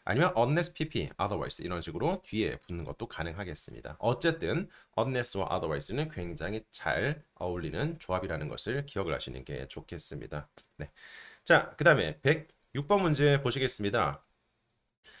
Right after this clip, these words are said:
The company heavy 빈칸 on a single supplier이라는 것은 poses, 제기합니다. 상당한 위험을 제기합니다. 그것에 supply chain이 있어가지고요.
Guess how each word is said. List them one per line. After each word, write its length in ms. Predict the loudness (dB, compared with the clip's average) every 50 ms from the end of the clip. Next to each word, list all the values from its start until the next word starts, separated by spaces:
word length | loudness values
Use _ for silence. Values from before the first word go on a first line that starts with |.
| -8 _
The 140 | -2 -2 2
company 440 | 4 4 4 4 4 4 4 6 6 4
heavy 440 | 4 2 4 6 6 6 6 4
빈칸 500 | 2 2 2 0 0 2 4 4 4 4 2 0
on 120 | 0 0
a 60 | 0
single 560 | 0 0 0 0 0 2 2 4 2 2 2 -2
supplier이라는 1200 | 0 0 0 0 0 0 0 2 4 4 4 4 4 4 6 6 4 4 2 2 2 2 2 2
것은 500 | 0 0 0 0 0 0 0 0 -2 -4 -10 _ -6
poses, 440 | -2 -2 -2 -2 -2 -6 -8 -8
제기합니다. 600 | -4 -2 0 0 0 0 -2 -2 -6 -6 -8 -10 -12 _ _ _ _ -10
상당한 600 | -6 0 2 2 2 4 4 6 6 6 6 4
위험을 240 | 4 2 2 2 0
제기합니다. 640 | 0 -2 -2 -2 -4 -4 -6 -6 -8 -8 -10 -10 -12 _ _ -8
그것에 280 | -4 -4 -2 -2 -2
supply 500 | -2 -2 -2 -4 -4 -4 -4 -4 -4 -4 -6
chain이 240 | -6 -6 -4 -4 -4
있어가지고요. 800 | -6 -6 -6 -6 -6 -6 -6 -6 -6 -6 -4 -2 -2 -2 -4 -6